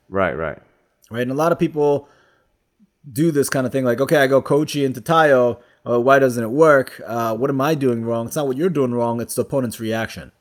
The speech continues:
Speaker 1: Mm-hmm.
Speaker 2: If they're not giving you a specific reaction, that second technique's not gonna be there.
Speaker 1: Mm-hmm.
Speaker 2: Kochi,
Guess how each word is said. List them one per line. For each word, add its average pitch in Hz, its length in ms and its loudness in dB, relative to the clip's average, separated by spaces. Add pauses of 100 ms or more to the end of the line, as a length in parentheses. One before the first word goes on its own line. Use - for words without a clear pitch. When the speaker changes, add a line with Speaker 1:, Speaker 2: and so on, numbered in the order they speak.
(140)
Speaker 1:
Mm-hmm. 104 320 -6
Speaker 2:
If - 100 -14
they're 175 100 0
not 185 140 0
giving 202 200 4
you 185 100 2
a - 20 0
specific 147 500 -6
reaction, 151 480 0
that 120 160 -2
second 143 280 -4
technique's 127 380 -6
not 117 120 -6
gonna 104 120 -8
be 123 200 -6
there. 82 240 -12 (240)
Speaker 1:
Mm-hmm. 95 320 -8 (520)
Speaker 2:
Kochi, 190 600 2